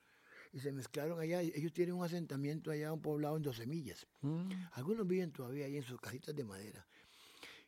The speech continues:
Speaker 1: Y como se en-, encontraron población negra, ahí se mezclaron entre el negro. Entonces, el, el indio por siempre, siempre, siempre ha sido perfilado, perfilado, con, con pelo lacio. Entonces, usted ve el, el culí es pelo mu-, pelo lacio, ondulado,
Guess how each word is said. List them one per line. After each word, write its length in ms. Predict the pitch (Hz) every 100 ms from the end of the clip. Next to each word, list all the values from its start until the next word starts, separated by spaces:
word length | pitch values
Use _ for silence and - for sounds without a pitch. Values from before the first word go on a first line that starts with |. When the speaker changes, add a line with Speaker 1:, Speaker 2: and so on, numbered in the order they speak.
| _ _ -
Speaker 1:
Y 140 | 170
como 260 | 156 151 151
se 60 |
en-, 140 | 143 -
encontraron 460 | 143 131 127 143 160
población 420 | 170 160 160 170
negra, 240 | 170 175
ahí 80 | 156
se 100 | 151
mezclaron 380 | 156 139 151 165
entre 200 | 151 135
el 100 | 139
negro. 260 | 165 185 170
Entonces, 460 | 151 165 170 151 - - - -
el, 260 | 160 147 - _ - - - - -
el 120 | 165
indio 220 | 202 220
por 140 | 196 170
siempre, 300 | 202 180 175
siempre, 280 | 185 - 151
siempre 200 | 170 180
ha 20 |
sido 140 | 180
perfilado, 680 | 185 165 139 135 147 110 87 -
perfilado, 720 | - 110 117 117 143 135 95
con, 160 | - 101 101
con 160 | - 113
pelo 440 | - 147 147 95 95
lacio. 640 | 110 135 135 - 98 90 - - - -
Entonces, 280 | - 165 165
usted 140 | 160 180
ve 60 | 185
el, 60 |
el 120 | 185 151
culí 320 | - 151 175
es 100 | 175
pelo 280 | - 180 196
mu-, 260 | 185 170 - - - _
pelo 260 | 185 196 202
lacio, 500 | 190 190 - 208 - _
ondulado, 720 | 160 156 135 139 160 180 269